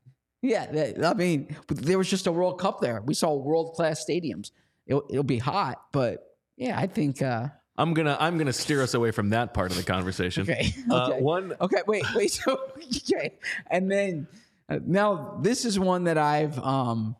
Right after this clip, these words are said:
Speaker 1: this is a half-baked idea here coming up.
Speaker 2: <laughs>
Speaker 1: Okay.
Speaker 2: Okay.
Speaker 1: But, uh, in a salary cap league, which the N F L is, no dra-, now, draft would really, it, having no draft would affect,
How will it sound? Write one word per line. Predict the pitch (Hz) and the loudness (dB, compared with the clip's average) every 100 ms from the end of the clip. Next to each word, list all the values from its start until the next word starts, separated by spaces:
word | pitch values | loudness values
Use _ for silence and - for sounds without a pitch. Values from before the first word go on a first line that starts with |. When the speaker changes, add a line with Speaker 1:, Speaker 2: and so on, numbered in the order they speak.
| _ _ _ _ | _ _ _ _
Speaker 1:
this | 165 175 | -2 -2
is | 170 | 0
a | |
half-baked | 151 156 139 - 175 127 120 | 0 0 -2 -2 -4 -2 -4
idea | 117 107 110 143 | -4 -4 0 2
here | 127 - | 2 2
coming | 139 139 | 2 2
up. | 135 - 131 | 0 -2 -4
Speaker 2:
<laughs> | |
Speaker 1:
Okay. | 143 160 | -2 0
Speaker 2:
Okay. | 160 107 120 - - 151 _ | 2 0 -2 -6 -14 -20 _
Speaker 1:
But, | 175 196 151 123 - - - | 0 2 2 -4 -10 -12 -4
uh, | 143 131 120 113 123 - - _ _ _ | 0 2 2 0 -2 -8 -20 _ _ _
in | 143 139 | 0 0
a | 120 | 0
salary | - 160 180 240 220 196 | -2 0 2 2 2 0
cap | 156 160 143 143 | 0 -2 -2 -4
league, | - 92 82 - _ _ _ _ _ | -8 -8 -10 -18 _ _ _ _ _
which | 120 117 - | -6 -6 -2
the | 104 | -2
N | 127 | -2
F | 139 | -2
L | 143 - | -4 -6
is, | - - - _ _ _ _ _ _ _ _ _ _ _ _ _ _ _ - | -10 -12 -14 _ _ _ _ _ _ _ _ _ _ _ _ _ _ _ -2
no | 180 | -2
dra-, | 202 175 156 | 0 -2 2
now, | 160 117 - 110 | 0 0 -6 -8
draft | - 147 190 175 147 | 0 2 2 0 0
would | 147 131 | 0 2
really, | 147 143 131 | 0 2 0
it, | 151 135 | 0 -2
having | 120 175 160 | 0 2 2
no | 151 151 | 0 0
draft | 139 143 139 127 | 0 0 0 -2
would | 117 | -4
affect, | 113 - 127 - - | -2 -2 -2 -4 -12